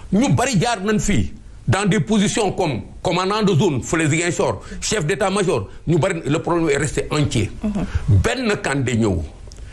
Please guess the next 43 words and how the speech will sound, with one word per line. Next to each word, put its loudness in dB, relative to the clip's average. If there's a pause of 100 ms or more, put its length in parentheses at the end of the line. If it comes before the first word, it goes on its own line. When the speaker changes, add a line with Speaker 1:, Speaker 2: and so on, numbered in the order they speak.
(200)
Speaker 1:
il 0
a 2
pris 0
sur 2
lui 4
la 2
responsabilité 0
de 2
porter -2
la 2
guerre 2
en 0
Casamance, 0 (600)
jële 2
fa 0 (100)
M 0
F -4
D 0
C. -4 (1400)
Kooku 2
ci 0
situation 0
bi 2
mu 2
taxaw, -2 (460)
su 0
demee 0
ba 0
nekk -2 (520)
chef -4
d'état-major 0
de 0
l'armée 2
de 0
terre, -4 (560)
kenn 0
mënul 2
wax 0
ni 2
dañ 4
ko 2
ko 0
may. -2